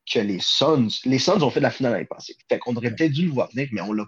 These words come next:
Speaker 1: pas vu comme ça. Ils ont gagné dix-sept matchs de suite, Étienne. Tu sais, quand
Speaker 2: Wow.
Speaker 1: tu, quand tu gagnes dix matchs de suite,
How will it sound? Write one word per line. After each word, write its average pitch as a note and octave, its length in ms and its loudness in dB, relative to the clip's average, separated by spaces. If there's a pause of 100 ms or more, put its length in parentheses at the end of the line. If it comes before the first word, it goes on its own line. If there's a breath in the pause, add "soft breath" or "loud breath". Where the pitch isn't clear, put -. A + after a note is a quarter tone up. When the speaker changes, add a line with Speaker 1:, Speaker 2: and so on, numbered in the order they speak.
Speaker 1:
pas G3+ 120 6
vu C#3+ 260 0
comme G2+ 120 -6
ça. F3 140 0
Ils D#3 80 2
ont D3 80 2
gagné F#3 260 6
dix-sept D3+ 300 4
matchs A3 240 0
de C3 80 -4
suite, B3 260 -4
Étienne. A2+ 380 -4 (640 loud breath)
Tu - 60 6
sais, F#4+ 60 2
quand - 260 2
Speaker 2:
Wow. C3 80 0
Speaker 1:
tu, G#2 60 -6 (340 soft breath)
quand F#3+ 140 4
tu - 200 -6
gagnes D3+ 380 6
dix B2 160 2
matchs C3+ 240 4
de A#2 80 -2
suite, D#3 320 2